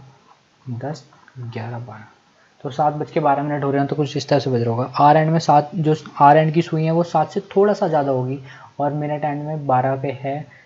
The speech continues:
तो यानी कि वो दस, ग्यारह और बारह, बारह के सामने होगी दोस्तों।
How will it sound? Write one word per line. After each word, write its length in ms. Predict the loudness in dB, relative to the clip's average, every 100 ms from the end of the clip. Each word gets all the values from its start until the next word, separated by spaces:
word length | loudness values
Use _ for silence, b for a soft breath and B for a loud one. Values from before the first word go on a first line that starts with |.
| B -6
तो 80 | -2
यानी 240 | -2 -4 -4
कि 60 |
वो 220 | -2 -2 -4 -12
दस, 340 | -4 -2 -4 -14 _ _ -6
ग्यारह 260 | -4 -4 -6 -8
और 60 | -8
बारह, 280 | -8 -10 -16 -20 -12
बारह 200 | -8 -6
के 80 | -6
सामने 320 | -8 -12 -12
होगी 140 | -16 -18
दोस्तों। 300 | -20 -20